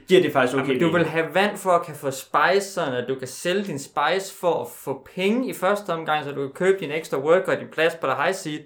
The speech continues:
Speaker 1: Mm.
Speaker 2: og så vil du gerne have mere spice, så du kan købe de rigtig seje, øh, guild powers.
Speaker 1: Og på den måde så er det også tematisk nok, at det er spicen, der er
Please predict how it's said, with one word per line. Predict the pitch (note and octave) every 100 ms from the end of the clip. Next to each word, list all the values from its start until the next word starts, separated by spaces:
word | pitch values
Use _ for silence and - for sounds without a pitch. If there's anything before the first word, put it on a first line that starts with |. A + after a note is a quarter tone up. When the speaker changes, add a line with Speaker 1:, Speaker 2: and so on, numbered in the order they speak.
| -
Speaker 1:
Mm. | D3 C#3+ C#3
Speaker 2:
og | - D#3+
så | - F3
vil | F3 E3
du | D#3
gerne | E3+ F3
have | E3+ D#3+
mere | D#3+ F#3 A3 A#3+
spice, | - E3 E3
så | E3+
du | D3
kan | C#3 C#3
købe | F#3 F#3+ F#3+
de | E3
rigtig | F#3 F#3+ E3
seje, | - D#3+ C#3 E3 F3+
øh, | - C3+ B2 A#2+ B2 A#2
guild | D3+ C#3
powers. | A#2 G2+ G2+ - - _ -
Speaker 1:
Og |
på | F#3
den |
måde | G#3+
så | F3
er |
det | E3
også | D3+
tematisk | D3 C#3 C3+
nok, | C3
at | B2+
det |
er | B2+
spicen, | B2+ - B2 C3 B2+
der | A2
er | G#2 F#2+